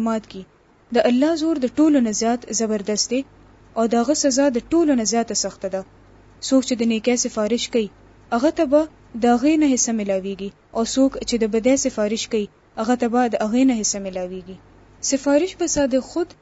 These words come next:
خراب یا ښه شی نه دی، چې د کم مقصد دپاره سفارش وکړی شي، د هغې مطابق به اجر میلاویږي. نبی صلی الله علیه وسلم له به چې کله څوک سوالګر رالو، نو دوی به صحابهو ته وویل چې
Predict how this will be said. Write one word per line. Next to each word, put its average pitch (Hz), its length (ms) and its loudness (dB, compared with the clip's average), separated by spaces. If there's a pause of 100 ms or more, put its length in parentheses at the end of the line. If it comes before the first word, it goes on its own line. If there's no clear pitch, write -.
(200)
خراب 262 440 0
یا 285 80 4
ښه 277 220 -8
شی 269 200 2
نه 302 140 0
دی، 269 100 -4 (540)
چې - 140 -2
د 262 180 0
کم 349 180 2
مقصد 359 340 -4
دپاره 277 380 0
سفارش 233 420 -4
وکړی 220 380 -4
شي، 302 120 -6 (380)
د - 100 -2
هغې 269 180 2 (100)
مطابق 240 420 -2
به 214 140 0
اجر 208 260 -6
میلاویږي. 190 480 -8 (420)
نبی 247 220 2
صلی 349 160 -4
الله 320 120 0
علیه 302 120 -2
وسلم 302 300 0
له 277 120 4
به 277 160 2
چې 277 100 -2 (280)
کله 262 260 0
څوک 247 140 -4 (100)
سوالګر 214 440 -4 (100)
رالو، 262 240 0 (520)
نو 240 140 -2
دوی 311 200 4
به 311 180 0
صحابهو 254 520 -2
ته 240 120 -2
وویل 277 280 0 (340)
چې 262 100 0